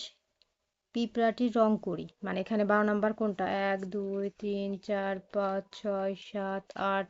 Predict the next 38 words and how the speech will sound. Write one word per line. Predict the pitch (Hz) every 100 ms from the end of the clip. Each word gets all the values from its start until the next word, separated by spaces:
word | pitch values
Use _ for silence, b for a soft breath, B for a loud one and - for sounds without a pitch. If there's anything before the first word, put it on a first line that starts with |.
| 208
নয়, | 196 196 196 190
দশ, | 185 196 196 202
এগারো, | 208 196 202
বারো, | 220 208 185
এটা | 175 190
হচ্ছে | 190 202
বারো | 202
নাম্বার। | 185 160 170
তাহলে | 180
এই | 196
পিঁপড়াটি | 208 196 202
তোমাদের | 202 202 214
রং | 208 202
করার | 202 196
কথা | 196 208
বলা | 208 208
হয়েছে, | 202 214
এটা | 202
উত্তর | 202 - 202
নেই। | 190 214 254 b b b b b -
আহ, | 208
উত্তর | 208 208 202
আর | 185
কি | 202
দেবো? | 175
তারপর | 180 185 196
এখানে | 208 208
দুই | 208
নম্বরে | 208 208 220
বলেছে | 226 220 208
নিচে | 202 196 220 220
সিঁড়ির | - - 208 214
ধাপগুলো | 233 202 202 208 220
ক্রমবাচক | 214 202 202 196 214
সংখ্যা | 202 185 220
বসায়। | 185 175 170 170 b b _ 226
এখানে | 214 208
প্রথম, | 202 202 208 233